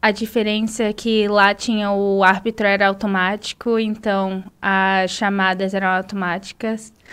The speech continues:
É, mas eu gostei aqui por causa que é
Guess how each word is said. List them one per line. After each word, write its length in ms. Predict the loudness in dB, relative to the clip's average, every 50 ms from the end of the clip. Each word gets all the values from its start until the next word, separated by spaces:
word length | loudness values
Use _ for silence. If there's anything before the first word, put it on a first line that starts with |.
| -20 -20 -20 -20 -20 -20 -20 -20 _ _ -6
É, 840 | -4 -2 -2 0 0 0 0 0 0 0 0 0 0 0 -2 -4 -6 -10 _ _ _ _ _ _
mas 320 | 2 4 6 6 6 6
eu 140 | 4 4 4
gostei 420 | 4 2 0 0 0 0 0 0
aqui 240 | 0 0 -2 -2 -4
por 180 | -2 -2 -2 0
causa 300 | 2 2 2 2 0 -2
que 140 | -2 2 2
é 420 | 4 4 4 4 2 2 0 0